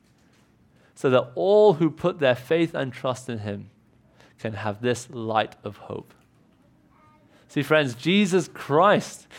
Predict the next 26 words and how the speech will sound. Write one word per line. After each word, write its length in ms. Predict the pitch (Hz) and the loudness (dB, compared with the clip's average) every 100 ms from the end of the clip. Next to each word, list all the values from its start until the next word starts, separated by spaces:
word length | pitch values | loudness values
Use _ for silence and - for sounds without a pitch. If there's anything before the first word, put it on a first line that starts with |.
| - | -2
is 160 | 151 | -2
bringing 540 | 135 135 156 208 208 180 | -2 -2 0 2 2 2
about 480 | 156 165 170 147 143 | 4 4 4 2 0
this 200 | 156 151 | 0 0
world 600 | 123 127 175 214 196 147 | -2 2 6 8 6 4
that 80 | |
we 140 | 139 139 | 4 2
long 360 | 139 156 208 | 4 4 2
for, 160 | 196 - | 2 4
and 120 | 180 | 6
we 140 | 185 226 | 6 4
can 180 | 254 | 4
be 140 | 220 233 | 4 4
a 60 | |
part 320 | 220 214 233 277 | 4 4 4 4
of 160 | 208 | 2
it 200 | 123 - - _ _ _ _ _ _ _ _ _ _ - | 0 -2 -12 _ _ _ _ _ _ _ _ _ _ -6
if 180 | 131 | -4
we 100 | 139 | -2
put 340 | 135 - 196 208 | -4 -2 0 0
our 180 | 139 139 | 0 0
faith 320 | - 147 143 | 0 -2 -2
and 180 | 131 117 | -6 -6
trust 380 | - 127 - 113 | -4 -4 -4 -10
in 80 | |
him. 260 | 113 101 101 | -8 -10 -12